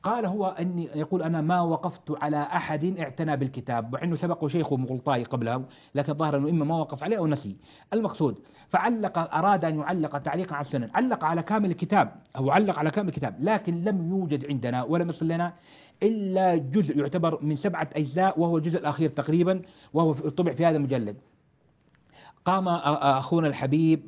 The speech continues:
آه، فضيلة الشيخ نور الدين طالب مع لجنة مختصة من المحققين، آه، بإشرافه على تحقيق هذا الجزء.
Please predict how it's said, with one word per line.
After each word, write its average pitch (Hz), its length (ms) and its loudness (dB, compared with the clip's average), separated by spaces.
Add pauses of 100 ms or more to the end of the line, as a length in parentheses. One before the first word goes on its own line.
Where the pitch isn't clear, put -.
آه، 127 420 2
فضيلة 151 300 2
الشيخ 117 360 -4
نور 147 140 4
الدين 131 240 2
طالب 151 360 4 (420)
مع 151 260 4
لجنة 170 300 4
مختصة 143 600 2
من 135 140 2
المحققين، 143 800 0 (340)
آه، 127 120 0
بإشرافه 170 880 2 (280)
على 160 240 4
تحقيق 202 440 -4
هذا 160 260 2
الجزء. 120 300 -4